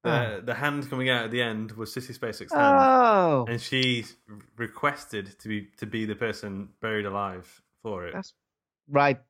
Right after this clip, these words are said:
Speaker 2: That, just in case someone went, "I recognise those knuckles."
Speaker 1: <laughs> I don't
Speaker 2: Oh,
Speaker 1: know.
Speaker 2: there.
Speaker 1: Maybe she just kind of really wanted to do it. As a, a, maybe she likes that kind of thing. I don't know. Okay, um, so number five, the last one. Stephen King has repeatedly stated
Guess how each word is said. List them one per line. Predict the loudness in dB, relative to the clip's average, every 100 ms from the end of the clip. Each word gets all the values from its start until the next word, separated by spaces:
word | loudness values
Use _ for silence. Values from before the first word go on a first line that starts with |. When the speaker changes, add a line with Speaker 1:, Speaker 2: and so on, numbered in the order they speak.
| _ _ _ _ _
Speaker 2:
That, | 0 0 -2
just | -4 -2
in |
case | 0 2
someone | 2 2
went, | 4 2 2
"I | 2
recognise | 2 2 0 -2 0
those | -2 -2
knuckles." | -2 -2 -2 -6 -8 -18
Speaker 1:
<laughs> | -16 -10
I |
don't | -10 -8 -10 -12 -14 -20 -20 -20 _ 0
Speaker 2:
Oh, |
Speaker 1:
know. | 4
Speaker 2:
there. | 6 8 6
Speaker 1:
Maybe | 2
she | -4
just | -6 -4
kind | -4
of | -4 -8
really | -6 -6
wanted | -6 -12 -12
to | -8
do | -6
it. | -4
As | -8
a, | -10 -12 -16 -18 _
a, | -18 _ _ _ _ -20 _ _ _ -14
maybe | -6
she |
likes | -2 -2 -4
that | -8
kind | -8
of | -8
thing. | -8
I |
don't | -6
know. | -6 -6 -18 _ -20 -20 _ _ 2
Okay, | 4 4 2 -2
um, | 2 4 4 4 0
so | -2 2 2
number | 0 -4
five, | -2 -2 -2 -4
the | -6
last | -6 -4
one. | -6
Stephen | -4 -4 -4 -4
King | -4 -2 -4
has | -4
repeatedly | -6 -10 -8 -8 -8 -12 -10
stated | -10 -8 -8 -10 -14